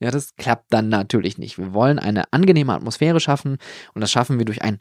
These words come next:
angenehmes Auftreten. Eine Sache gehört natürlich auch noch wichtig zur Uniform, und zwar das Thema Namensschilder. Denn wenn Namensschilder irgendwo in einer Attraktion benutzt werden,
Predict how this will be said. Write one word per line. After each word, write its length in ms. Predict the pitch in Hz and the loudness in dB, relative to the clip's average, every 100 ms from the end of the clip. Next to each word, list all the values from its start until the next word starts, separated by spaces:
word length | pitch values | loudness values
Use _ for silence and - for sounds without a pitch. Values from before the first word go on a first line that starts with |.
| _ | _
angenehmes 640 | 110 143 120 101 90 - - | 0 0 0 -2 -4 -10 -8
Auftreten. 640 | - - - - - - _ - - - - - _ _ _ _ | -6 -6 -8 -16 -16 -20 _ -20 -20 -20 -20 -20 _ _ _ _
Eine 220 | - 156 180 | 2 6 8
Sache 480 | 160 175 170 160 | 8 8 8 8
gehört 360 | 151 151 143 123 | 8 8 8 6
natürlich 220 | 127 143 | 2 2
auch 80 | 156 | 6
noch 200 | 175 143 | 6 4
wichtig 340 | 160 165 165 | 2 2 -2
zur 220 | - 135 - | 2 4 6
Uniform, 560 | 175 175 160 151 135 | 6 4 6 6 6
und 80 | 131 | 0
zwar 200 | - 123 | 0 0
das 140 | 117 | 0
Thema 260 | - 120 98 | -2 -2 0
Namensschilder. 1120 | 92 78 80 123 175 - - 165 165 180 208 - | -2 -2 0 2 0 0 2 4 6 4 2 -2
Denn 280 | 120 123 | -2 2
wenn 300 | 120 135 139 | 2 2 0
Namensschilder 580 | 113 120 139 - 127 120 | 0 -2 -2 -2 0 2
irgendwo 380 | 113 127 123 117 | 2 2 2 0
in 80 | 101 | 0
einer 200 | 110 113 | 0 -2
Attraktion 420 | 113 110 - 98 | -2 -6 -6 -6
benutzt 360 | 101 131 - 131 | -4 -4 -2 4
werden, 280 | 123 127 | 6 4